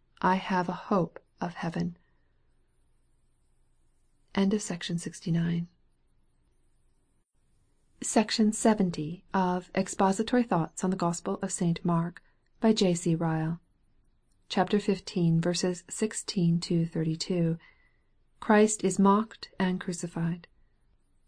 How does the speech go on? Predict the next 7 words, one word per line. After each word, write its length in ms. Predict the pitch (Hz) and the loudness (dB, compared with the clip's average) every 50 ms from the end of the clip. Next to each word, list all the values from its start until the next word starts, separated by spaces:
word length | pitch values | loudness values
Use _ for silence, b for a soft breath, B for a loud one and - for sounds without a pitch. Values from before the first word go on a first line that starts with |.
| _ _ - | _ _ 0
Mark 440 | 196 196 190 175 170 165 165 - - | 2 4 4 4 2 0 -2 -6 -10
chapter 320 | - - 185 170 170 - 170 | -4 -2 -2 -2 0 -2 -4
fifteen, 720 | - - 185 180 - - - - 170 170 165 165 165 170 _ _ _ _ _ _ _ _ - | -2 -2 -4 -4 -4 -8 -2 0 2 2 4 2 0 -2 _ _ _ _ _ _ _ _ -4
verses 560 | 190 185 202 208 202 - - 208 202 196 - | 2 2 4 4 4 2 2 2 2 2 -2
sixteen 720 | - - 240 233 - - - - - 175 170 165 165 165 | -2 -2 -2 -2 -2 -8 -6 -2 0 2 4 4 4 2
to 280 | 165 - - 165 160 165 | 0 0 -2 -2 -2 -2
thirty-two. 800 | 165 - 165 160 160 156 165 165 - - 175 160 156 165 170 175 | -2 -2 -2 -2 -2 -4 -6 -6 -6 -4 -2 -2 -2 -2 -4 -8